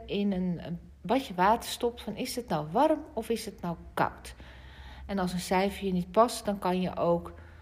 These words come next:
warm of koud neerzetten of lauw. Het is maar net welk, welke manier van eiken jij prettig vindt. Dus bijvoorbeeld, eh,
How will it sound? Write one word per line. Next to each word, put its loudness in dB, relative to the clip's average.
warm 2
of -6
koud 4
neerzetten 0
of -8
lauw. -2
Het -14
is -6
maar 0
net 2
welk, 4
welke 6
manier 4
van -4
eiken -2
jij 0
prettig -8
vindt. -14
Dus 0
bijvoorbeeld, 4
eh, -8